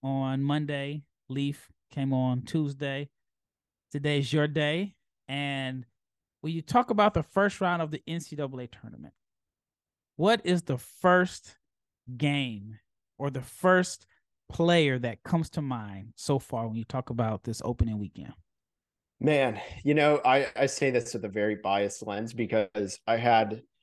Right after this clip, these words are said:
Speaker 2: I had Furman with the upset over Virginia, and I've been riding the Jalen Slawson train
Speaker 1: Yes,
Speaker 2: year.
Speaker 1: yes, yes, yes.
Speaker 2: Now, that being said, his game versus San Diego State, that's a lot to be desired. He, he fouled out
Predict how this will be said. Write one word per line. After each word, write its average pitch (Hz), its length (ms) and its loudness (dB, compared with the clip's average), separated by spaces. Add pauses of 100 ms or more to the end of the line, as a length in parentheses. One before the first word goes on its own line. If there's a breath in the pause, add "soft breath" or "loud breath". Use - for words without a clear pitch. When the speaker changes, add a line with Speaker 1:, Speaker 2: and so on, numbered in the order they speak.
Speaker 2:
I 139 100 4
had 147 200 4
Furman 120 580 -4
with 110 200 -4
the 117 100 4
upset 101 340 4
over 104 280 4
Virginia, 101 460 -2
and 98 120 -2
I've 104 160 0
been 104 140 -4
riding 104 280 2
the 101 60 -2
Jalen 95 420 -6
Slawson 101 580 0 (300)
train 117 300 0
Speaker 1:
Yes, - 460 -14
Speaker 2:
year. 113 320 0
Speaker 1:
yes, - 140 -16
yes, 120 300 -10
yes. 120 120 0
Speaker 2:
Now, 113 260 4
that 123 200 2
being 123 200 -2
said, 117 180 2
his 107 100 -4
game 117 180 2
versus 107 160 -6
San 113 140 -4
Diego 107 200 -2
State, 160 380 -2 (360)
that's 143 180 -6
a 120 40 0
lot 110 180 4
to 98 60 -14
be 107 120 -6
desired. 98 400 -2
He, 98 220 -10 (140)
he 104 160 -14
fouled 98 300 2
out 95 280 4